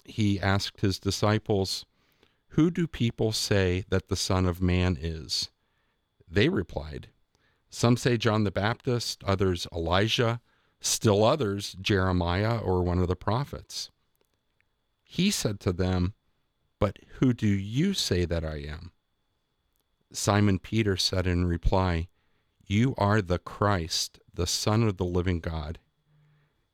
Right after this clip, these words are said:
Jesus said to him in reply, "Blessed are you, Simon, son of Jo-,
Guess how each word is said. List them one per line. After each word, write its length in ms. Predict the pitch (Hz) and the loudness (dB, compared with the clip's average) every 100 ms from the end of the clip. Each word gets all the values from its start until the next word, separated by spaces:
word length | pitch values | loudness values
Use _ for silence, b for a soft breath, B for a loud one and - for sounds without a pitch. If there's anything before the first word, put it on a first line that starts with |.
| _ | _
Jesus 380 | - 107 104 101 | -4 0 2 0
said 260 | - 107 98 | 0 -2 0
to 120 | 101 | -2
him 160 | 95 98 | 0 2
in 100 | 95 | 2
reply, 640 | 90 - - 101 92 87 - _ _ _ _ _ _ | -2 -2 -2 0 0 -4 -8 _ _ _ _ _ _
"Blessed 460 | - 90 127 - 135 | -2 0 0 0 2
are 120 | 107 | 2
you, 240 | 101 143 | 2 0
Simon, 640 | 190 - 113 101 90 82 82 | 0 -2 0 2 2 0 -4
son 360 | - - 92 | -6 0 2
of 120 | 90 85 | 2 0
Jo-, 280 | 87 85 | -2 -2